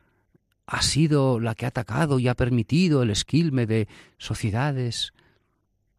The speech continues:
pues, pues no. Tenemos que decir con humildad, con mucha humildad, pero también, eh, con firmeza, ¿no? Y con cariño, que no, que la Iglesia siempre ha cuidado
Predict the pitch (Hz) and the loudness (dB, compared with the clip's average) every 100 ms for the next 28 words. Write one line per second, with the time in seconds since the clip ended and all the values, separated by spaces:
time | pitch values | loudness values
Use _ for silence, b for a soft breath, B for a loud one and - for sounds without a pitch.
0 | _ - 82 - 85 80 92 101 95 104 | _ -12 -10 -10 -8 -4 0 0 0 -4
1 | 92 87 b b b b b - 65 95 | -12 -18 b b b b b -10 -6 -6
2 | 113 117 98 120 107 95 85 73 104 160 | -2 -2 -2 -2 0 0 0 0 0 0
3 | - 87 104 143 127 98 139 120 92 85 | 0 0 0 0 0 0 -2 -2 -4 -4
4 | 78 113 160 B B B B B B - | -2 0 0 B B B B B B -14
5 | 92 - 98 - 87 92 151 - 92 151 | -14 -6 -6 -4 -2 2 2 2 2 2
6 | 160 - 92 78 76 165 135 151 b b | 0 0 -2 -2 4 6 6 4 b b
7 | b b b - 104 92 139 151 95 85 | b b b -4 0 2 2 2 2 2
8 | 135 - 165 208 b b b - - - | 2 4 4 2 b b b -4 2 8
9 | 185 190 - 185 208 _ _ _ - 156 | 8 8 6 4 2 _ _ _ -4 0
10 | 160 123 165 180 104 | 4 6 8 6 2